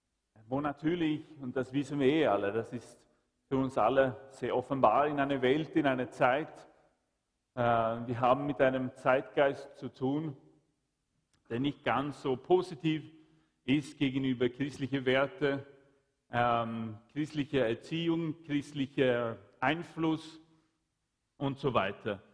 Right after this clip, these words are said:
So heute wird es fast als radikal bezeichnet, ähm, was ich dir heute weitergeben möchte.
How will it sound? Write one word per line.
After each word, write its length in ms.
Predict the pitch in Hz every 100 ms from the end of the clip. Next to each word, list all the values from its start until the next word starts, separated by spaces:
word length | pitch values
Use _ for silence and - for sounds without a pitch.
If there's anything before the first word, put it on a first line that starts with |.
| _ _ _ _ _ _
So 140 | 120
heute 400 | 127 175 - 185
wird 220 | 170 165
es 220 | 160 139 -
fast 680 | - 143 170 - - -
als 720 | 151 143 143 135 - - - _ _ _ _ _ _ _ _ _ _ _ _ _ _ _ _ _ _ _ _ _
radikal 960 | 123 135 139 151 - 123 147 147 110 - - _ _ -
bezeichnet, 800 | 127 - 120 107 - - 107 87 _ _ _ _ _ _ _ -
ähm, 520 | 104 104 104 104 101 - _
was 340 | 107 117 120 131
ich 180 | 120 120 - _ _ -
dir 220 | 120 104
heute 480 | 104 117 - 123 113 - _ _ _ _ _ -
weitergeben 760 | 107 127 135 117 110 104 104
möchte. 480 | 101 92 - 107